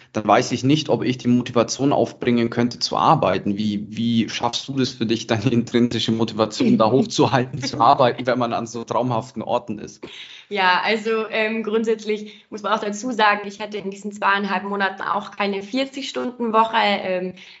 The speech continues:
Speaker 2: ich habe das vertraglich für die zweieinhalb Monate runtergeschraubt gehabt und habe in den zweieinhalb Monaten auch nur noch Teilzeit gearbeitet, heißt auch zwanzig Stunden, ähm, weil wie du sagst, ich meine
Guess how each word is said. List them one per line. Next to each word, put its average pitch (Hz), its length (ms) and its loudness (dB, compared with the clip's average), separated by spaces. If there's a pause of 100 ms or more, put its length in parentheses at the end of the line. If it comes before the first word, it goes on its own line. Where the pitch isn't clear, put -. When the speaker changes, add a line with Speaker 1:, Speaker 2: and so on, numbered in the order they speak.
Speaker 2:
ich 208 180 -2
habe 208 160 0
das 208 160 -4
vertraglich 202 760 0
für 208 80 -4
die 202 100 -8
zweieinhalb 190 440 -2
Monate 175 280 -8
runtergeschraubt 220 720 0
gehabt 196 360 0
und 185 160 -8
habe 185 220 -4
in 185 80 -6
den 190 180 -4
zweieinhalb 180 480 -2
Monaten 180 320 -2
auch - 200 -6
nur 170 100 -8
noch 165 140 -10
Teilzeit 190 640 0
gearbeitet, 202 680 -2 (320)
heißt 185 340 -2
auch 185 120 -8
zwanzig 240 400 0
Stunden, 214 580 -2 (300)
ähm, 202 520 0
weil 196 160 0
wie 226 60 -2
du 220 100 -2
sagst, 208 380 0
ich 202 100 -14
meine 190 340 -6